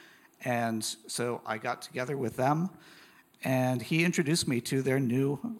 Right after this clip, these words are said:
leader of their community, a new imam. And as it, as we were having conversation, I was learning that, oh, he had grown up in Central Asia, and though he was Turkish,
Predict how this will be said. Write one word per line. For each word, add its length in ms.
leader 420
of 200
their 140
community, 760
a 100
new 260
imam. 580
And 160
as 220
it, 80
as 240
we 140
were 200
having 320
conversation, 800
I 120
was 200
learning 380
that, 180
oh, 300
he 260
had 160
grown 240
up 160
in 100
Central 400
Asia, 460
and 300
though 160
he 140
was 200
Turkish, 600